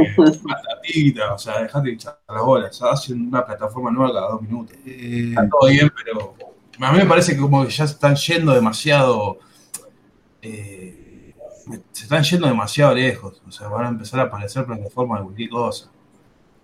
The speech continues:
Speaker 2: Una cosa
Speaker 1: Es
Speaker 2: es
Speaker 1: que yo creo que ese es el futuro que apuestan la mayoría de las,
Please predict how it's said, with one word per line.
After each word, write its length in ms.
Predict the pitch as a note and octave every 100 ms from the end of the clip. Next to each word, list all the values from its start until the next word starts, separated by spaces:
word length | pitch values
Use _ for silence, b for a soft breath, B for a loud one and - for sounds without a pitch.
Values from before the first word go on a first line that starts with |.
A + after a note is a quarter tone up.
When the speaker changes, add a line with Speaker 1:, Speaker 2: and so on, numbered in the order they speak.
| _ -
Speaker 2:
Una 180 | A2 G#2+
cosa 280 | A#2 - A2
Speaker 1:
Es 220 | A2 G#2+
Speaker 2:
es 40 | G#2
Speaker 1:
que 160 | D#3+ D3+ C#3+ -
yo 180 | - G#3+
creo 180 | G#3+ B3
que 60 | A#3
ese 120 | G#3
es 80 | D#3+
el 80 | B2+
futuro 880 | C3+ C3 E3 F3 E3+ C#3 B2 A2+ A2+
que 80 | -
apuestan 480 | - - C#3 - C3
la 80 | A#2
mayoría 420 | A2 - B2 C3+
de 40 | A#2+
las, 160 | G#2+